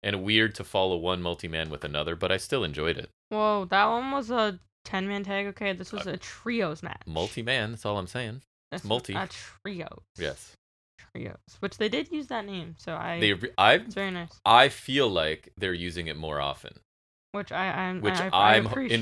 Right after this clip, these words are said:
Speaker 1: interpreting 'cause that's what I want, is that they're bringing those
Speaker 2: They're not
Speaker 1: championships.
Speaker 2: stupid. They could easily call them six-man tag matches.
Speaker 1: Although maybe they've al-,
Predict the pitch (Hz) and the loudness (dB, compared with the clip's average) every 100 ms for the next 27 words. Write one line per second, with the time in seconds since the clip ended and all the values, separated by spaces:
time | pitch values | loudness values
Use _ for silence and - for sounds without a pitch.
0 | 104 123 110 107 95 90 98 87 80 - | 2 2 2 0 -2 -2 -4 -2 -2 -2
1 | 87 76 85 92 80 78 80 82 - 76 | -4 -2 -2 -2 -4 -6 -8 -8 -6 -6
2 | - 87 80 73 73 196 247 381 359 - | -4 -4 -4 -6 -8 -2 2 6 4 4
3 | - 269 196 185 185 - - - 143 254 | -2 -2 -2 -2 -2 0 -2 0 -2 -2
4 | 202 254 208 233 220 208 190 170 196 170 | -2 -6 -2 0 2 0 -6 -6 -6 -4
5 | 185 170 175 160 - - - 113 113 113 | -6 -4 -4 -6 -6 -6 2 4 4 4
6 | 117 117 120 113 - 92 - | 2 2 0 0 0 -4 -4